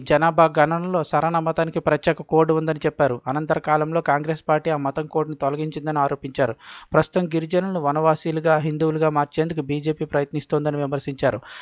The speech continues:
గిరిజన సమాజానికి చెందిన మతానికి గుర్తింపును నిరాకరించడం రాజ్యాంగ నేరంతో సమానమన్నారు.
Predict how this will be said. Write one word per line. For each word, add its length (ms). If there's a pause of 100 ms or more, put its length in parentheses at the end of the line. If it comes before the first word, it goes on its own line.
(200)
గిరిజన 420
సమాజానికి 720
చెందిన 240
మతానికి 500
గుర్తింపును 500
నిరాకరించడం 680 (340)
రాజ్యాంగ 400
నేరంతో 400
సమానమన్నారు. 680